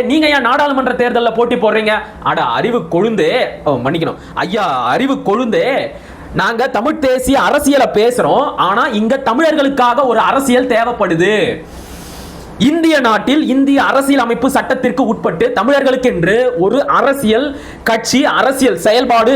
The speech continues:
அப்படின்னு தேவைப்படுது. அது இருந்தாதான் நாளைக்கு தமிழ் தேசியம் பிறக்கும். தெளிவா புரியுதா? அப்ப படிப்படியா தான் நாங்க தமிழ் தேசியத்தை அடைய முடியும். அதற்கான முதல் படியில இன்னைக்கு ஏறி நிக்கிறோம்.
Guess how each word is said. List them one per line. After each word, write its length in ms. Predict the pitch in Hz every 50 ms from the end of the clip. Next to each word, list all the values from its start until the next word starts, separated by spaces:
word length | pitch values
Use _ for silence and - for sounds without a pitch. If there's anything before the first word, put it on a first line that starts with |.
| 247 - 196
அப்படின்னு 340 | 165 185 208 240 226 269 277 277 247
தேவைப்படுது. 520 | 262 285 311 294 294 240 220 190 170 151 120 - - - - - - - - -
அது 140 | - 233 269 220 202 254
இருந்தாதான் 520 | 311 320 311 269 214 - 226 226 - 240 196 190
நாளைக்கு 360 | 214 262 - - - - 311 - -
தமிழ் 200 | - 311 311 - 262
தேசியம் 400 | 247 233 - 202 226 269 269 - 240
பிறக்கும். 360 | 269 302 302 302 254 - - - - - - - - - - - - 262
தெளிவா 220 | 269 320 311 285 - -
புரியுதா? 340 | 277 302 285 269 233 247 240 208 - - - - - - - - - - - - - 208
அப்ப 200 | - - 294 - 220
படிப்படியா 460 | 226 285 339 349 320 285 277 269 254 240 233
தான் 140 | 269 277 269
நாங்க 160 | 240 226 262 269 254
தமிழ் 200 | 226 277 - - 254
தேசியத்தை 340 | 247 240 233 226 - - - 220
அடைய 160 | 226 285 320 285 226
முடியும். 260 | 202 170 156 - 165 -
அதற்கான 400 | 196 214 285 - 269 247 202 220 262 233 196 190
முதல் 300 | 220 190 254 277 320 349 330 -
படியில 320 | 240 220 254 277 240 202 196 247 277 240
இன்னைக்கு 240 | 247 254 247 277 254 240 262
ஏறி 180 | 294 285 285 247 220
நிக்கிறோம். 360 | 226 - - 262 - - -